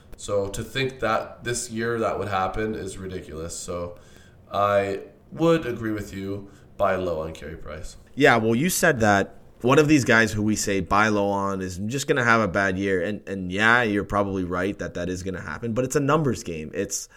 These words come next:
Speaker 2: it's like seeing ten straight reds at the roulette table and going and throwing money on black, right? It's probably a smart play, but you're not always gonna be right. But you, it's all about, fantasy hockey is about making the smart play. It's about buying low, selling high. And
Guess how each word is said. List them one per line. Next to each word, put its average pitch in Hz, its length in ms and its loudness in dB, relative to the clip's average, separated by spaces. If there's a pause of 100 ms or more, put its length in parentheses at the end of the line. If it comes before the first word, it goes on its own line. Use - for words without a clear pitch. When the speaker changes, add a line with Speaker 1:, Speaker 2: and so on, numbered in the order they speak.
(180)
Speaker 2:
it's - 220 -2
like 160 180 6
seeing 156 340 0
ten 139 300 0
straight 127 380 0
reds 92 600 0 (260)
at 101 140 0
the 117 80 -2
roulette 113 340 2
table 95 300 -2
and 92 140 -4
going 104 200 -2
and 98 80 -6
throwing 98 280 -4
money 95 200 -4
on 90 180 -6
black, 87 480 -4
right? 87 320 -4
It's - 140 -8
probably 107 460 0
a 95 60 -2
smart 87 720 -4
play, 85 480 -4 (260)
but 113 160 2
you're 104 120 0
not 104 240 0
always 104 240 2
gonna 113 180 -2
be 113 120 0
right. 107 340 -2 (340)
But 104 120 0
you, 120 280 2
it's 107 180 -2
all 151 280 6
about, 147 340 4
fantasy 160 320 4
hockey 143 240 2
is 117 80 -2
about 110 300 2
making 120 460 0
the 101 60 -4
smart 107 380 -2
play. 101 280 -2
It's 82 120 -14
about 90 240 -4
buying 98 300 0
low, 95 100 0
selling 90 360 -4
high. 101 380 -4
And 107 440 0